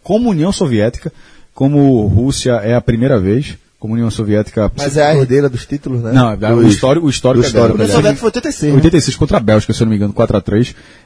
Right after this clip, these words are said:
Speaker 1: É, e no, e no confronto anterior, que foi entre Uruguai e Portugal, o Uruguai tem uma classificação e três eliminações, ou seja, a única classificação do Uruguai
Speaker 3: Dois mil e dez.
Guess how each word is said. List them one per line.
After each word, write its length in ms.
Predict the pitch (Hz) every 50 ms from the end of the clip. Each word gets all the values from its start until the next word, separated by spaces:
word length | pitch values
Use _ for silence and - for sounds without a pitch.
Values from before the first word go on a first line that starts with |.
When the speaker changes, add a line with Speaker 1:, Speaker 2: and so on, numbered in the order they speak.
| _ -
Speaker 1:
É, 300 | 113 127 139 139 139 147
e 80 | 156
no, 260 | 175 196 180 175 175
e 80 | 160 156
no 240 | 156 156 151 147 131
confronto 380 | - 143 131 - - 139 143
anterior, 280 | 139 - 123 113 117 127
que 120 | - 123
foi 240 | 117 - 123 120 117
entre 180 | 117 - - 123
Uruguai 380 | 117 120 117 110 98 110 117
e 20 | 123
Portugal, 560 | - 123 113 - 113 101 101 104 113 120 123 120 120
o 160 | 131 131 135
Uruguai 320 | 139 135 135 120 127 123 117
tem 220 | - 120 117 120 - _
uma 200 | - 208 262 294
classificação 680 | 254 - - 190 196 - - 165 147 - - - - 139
e 40 | 143
três 200 | - - 147 131
eliminações, 500 | 143 135 131 139 139 131 110 - 110 110
ou 80 | 123 139
seja, 220 | - 123 113 117
a 20 | 123
única 160 | 175 185 202
classificação 500 | - 165 185 - - - 131 - - 127
do 60 | 127
Uruguai 440 | 127 113 98 92 101 107 120 127 120
Speaker 3:
Dois 140 | 131 143 147
mil 80 | 170
e 40 | 165
dez. 280 | 135 110 104 113 120